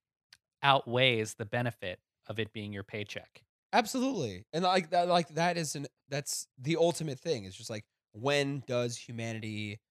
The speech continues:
Speaker 2: trump money? And in America, um, it, it's really hard to say where that line actually exists. And in a lot of times, it doesn't really exist.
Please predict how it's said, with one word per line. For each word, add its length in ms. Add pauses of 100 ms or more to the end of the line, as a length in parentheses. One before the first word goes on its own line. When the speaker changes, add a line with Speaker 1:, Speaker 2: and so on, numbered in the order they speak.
(200)
Speaker 2:
trump 400 (240)
money? 480
And 140
in 40
America, 760 (440)
um, 540 (640)
it, 200
it's 340 (120)
really 280
hard 320
to 80
say 240
where 280
that 240
line 360
actually 480
exists. 640 (220)
And 200
in 140
a 80
lot 200
of 80
times, 260
it 80
doesn't 280
really 200
exist. 480